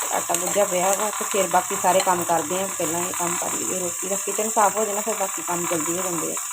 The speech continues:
ਸਤਿ ਸ਼੍ਰੀ ਅਕਾਲ ਜੀ ਸਾਰਿਆਂ ਨੂੰ। ਉਮੀਦ ਕਰਦੇ ਕਿ ਤੁਸੀਂ ਸਾਰੇ ਠੀਕ ਠਾਕ ਹੋਵੋਗੇ। ਅਸੀਂ ਵੀ ਬਿਲਕੁਲ ਠੀਕ ਠਾਕ ਆ।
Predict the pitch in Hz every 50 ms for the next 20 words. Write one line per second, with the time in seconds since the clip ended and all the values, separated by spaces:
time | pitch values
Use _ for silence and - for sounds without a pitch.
0 | - - - - - - - - - - - - - - - - - 50 50 50
1 | 50 - - - - - 50 50 - - _ _ _ - - - - - 233 214
2 | 220 220 - 247 - 233 226 226 220 226 233 226 247 226 214 214 220 226 220 214
3 | 220 220 214 214 214 214 220 214 214 214 214 - - 208 208 202 202 208 208 202
4 | - 220 220 220 - - 202 196 196 214 214 240 240 - - - 226 208 196 -
5 | 220 214 208 196 190 202 208 214 226 202 196 - - 214 208 220 214 226 233 240
6 | 247 262 262 254 254 254 214 214 214 226 208 208 202 214 208 214 214